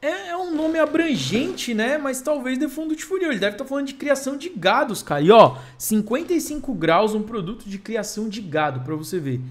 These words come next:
Tudo vende, meu irmão. Tudo vende. Portal Prosperidade. Comissão legal? Legal. Preço legal? Legal. Nome do produto? Portal Prosperidade. Dá fundo de funil? Cara,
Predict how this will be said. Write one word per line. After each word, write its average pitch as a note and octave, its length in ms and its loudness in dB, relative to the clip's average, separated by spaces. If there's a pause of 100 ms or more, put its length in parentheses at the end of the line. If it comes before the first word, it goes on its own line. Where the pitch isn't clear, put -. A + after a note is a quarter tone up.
(440)
Tudo C#4 420 0
vende, C3+ 520 -2
meu B2 100 -2
irmão. B2+ 340 -2 (220)
Tudo G#3+ 320 -4
vende. A#2+ 540 -10 (1200)
Portal C#4 460 6
Prosperidade. G#3+ 920 6
Comissão A#3 520 2
legal? A3+ 420 4
Legal. F#3 560 4
Preço G#3 320 6
legal? E3 560 6
Legal. D#3+ 580 2 (180)
Nome A#3+ 260 4
do A#3 140 -2
produto? G#3 480 0
Portal G3+ 480 4
Prosperidade. G3 1080 0 (1160)
Dá E3+ 120 0
fundo F3 300 -6
de C#3+ 100 -16
funil? D#3 460 -2 (120)
Cara, D3 360 -6